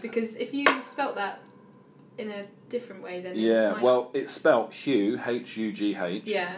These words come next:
Speaker 2: and then Janus, J A Y N U S.
Speaker 1: Okay, yeah.
Speaker 2: So huge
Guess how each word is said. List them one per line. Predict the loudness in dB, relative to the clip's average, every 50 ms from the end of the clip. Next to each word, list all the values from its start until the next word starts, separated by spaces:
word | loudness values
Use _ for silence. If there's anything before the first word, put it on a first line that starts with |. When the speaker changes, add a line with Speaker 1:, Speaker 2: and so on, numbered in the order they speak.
| -8 -4
Speaker 2:
and | -4 -2 -2
then | -2 -2 -2
Janus, | 0 2 2 2 2 0 -4 -6 -8
J | -10 -6 -4 -2 -2 -2 -2 -4 -4
A | -4 -4 -4
Y | -2 -2 0 0 0 0 0 -2 -4 -8 -14 -18 -20 -16 -10 -8
N | -6 -4 -4 -4
U | -2 -2 -2 -2
S. | -2 -4 -6 -10
Speaker 1:
Okay, | -10 -8 -8 -8 -6 -6 -6
yeah. | -8 -8 -10 -10
Speaker 2:
So | -4 0 0 0
huge | 0 -2 -4 -2 -2 0 0 -2 -4 -6 -8 -10 -12 -12